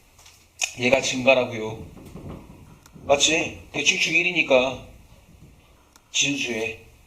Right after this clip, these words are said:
어? 그럼 일보다 큰 범위에서는 증가함수 범위인 거잖아. 그러니까 전체 값은 감소가 나와야지. 맞습니까? 그래서 기억 맞는 말이에요. 돈 알겠어? 니은 봐봐요.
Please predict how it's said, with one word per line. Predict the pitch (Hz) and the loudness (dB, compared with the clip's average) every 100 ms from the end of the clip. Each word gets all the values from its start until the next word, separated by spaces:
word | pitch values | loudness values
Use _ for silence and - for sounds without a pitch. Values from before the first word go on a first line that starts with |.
| - | -6
어? | 175 180 - - - | -4 -4 -8 -20 -12
그럼 | - 170 | -6 -2
일보다 | 165 226 220 202 | 0 0 2 0
큰 | 226 | 2
범위에서는 | 233 220 180 - | 2 2 2 2
증가함수 | 156 165 190 175 151 | 2 4 2 2 2
범위인 | 151 135 120 | 0 0 0
거잖아. | 117 110 107 117 117 - - - | 0 0 0 -2 -4 -10 -20 -12
그러니까 | 131 | -4
전체 | 123 120 - | 0 0 0
값은 | 120 - | -2 -2
감소가 | - 113 117 117 | -2 -2 -2 -4
나와야지. | 110 101 104 - - - - - - - - - - - - - - - - - - - - _ _ _ | -6 -8 -8 -8 -8 -12 -18 -16 -16 -16 -18 -20 -20 -20 -20 -20 -20 -20 -20 -20 -20 -20 -20 _ _ _
맞습니까? | - - 139 110 120 - | -10 -10 -10 -12 -14 -14
그래서 | 117 - | -12 -6
기억 | - 113 110 | -2 -2 -6
맞는 | 107 113 117 | -10 -12 -16
말이에요. | 113 - - _ - - - _ _ _ _ | -16 -20 -20 _ -20 -20 -20 _ _ _ _
돈 | 156 156 | 0 4
알겠어? | 117 139 - 190 190 - - - | 4 2 0 -4 -6 -16 -20 -18
니은 | 107 131 143 | -4 -2 -2
봐봐요. | 120 113 120 | -4 -6 -10